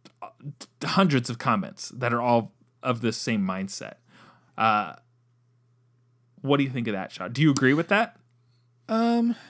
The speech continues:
Speaker 2: well, I, I guess if, what I don't understand is if they've gotten rid of the Max Pass, and that was an upcharge,
Speaker 1: It was
Speaker 2: right?
Speaker 1: the
Speaker 2: Wasn't
Speaker 1: exact same thing, by the way.
Speaker 2: Yeah, like,
Speaker 1: <laughs>
Speaker 2: was it, was it an additional twenty dollars on
Speaker 1: Yeah.
Speaker 2: top of the ticket price?
Speaker 1: Mm-hmm.
Speaker 2: So then how is this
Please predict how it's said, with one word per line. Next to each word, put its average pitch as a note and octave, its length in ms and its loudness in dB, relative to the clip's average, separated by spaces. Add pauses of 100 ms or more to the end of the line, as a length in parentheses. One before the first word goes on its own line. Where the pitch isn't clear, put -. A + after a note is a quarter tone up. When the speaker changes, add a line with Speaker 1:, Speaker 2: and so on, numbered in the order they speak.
(160)
Speaker 2:
well, A3 140 -2
I, A#3 160 -4
I A#3 40 4
guess D4+ 280 -2
if, F3 180 -2 (640)
what E3 160 2
I A3 120 -2
don't C4 140 0
understand D3+ 420 0
is C3+ 140 -4
if D#3+ 180 -4
they've D#3+ 160 0
gotten F#3+ 380 -2
rid D#3 180 2
of C#3 140 -2
the C3 80 -2
Max A#2 360 -4
Pass, - 500 -14 (460)
and D3 140 0
that G3+ 160 0
was F#3 160 2
an C#3 120 -2
upcharge, - 640 -12 (100)
Speaker 1:
It F3 80 4
was G3+ 160 4
Speaker 2:
right? E3 60 0
Speaker 1:
the G3+ 60 6
Speaker 2:
Wasn't D3+ 80 0
Speaker 1:
exact D#3 360 4
same E3 240 2
thing, D#3+ 240 -2
by A#2 160 2
the G2+ 100 -2
way. G2 260 -2 (680)
Speaker 2:
Yeah, F3+ 140 6
like, F#3 260 8
Speaker 1:
<laughs> G3+ 80 4
Speaker 2:
was E3+ 120 4
it, F#3+ 160 -2 (260)
was D#3+ 160 2
it F#3 80 2
an F3 40 0
additional E3+ 340 2
twenty D#3 220 0
dollars D#3 640 -4
on F3 80 -2
Speaker 1:
Yeah. D#3 80 4
Speaker 2:
top D3+ 120 0
of D#3 40 -6
the D3+ 80 -4
ticket F3+ 200 -4
price? C4+ 400 -14
Speaker 1:
Mm-hmm. G3 260 4 (120)
Speaker 2:
So - 220 0
then A3+ 260 0 (140)
how A3+ 260 -8
is A#3+ 140 -4
this A3+ 340 -6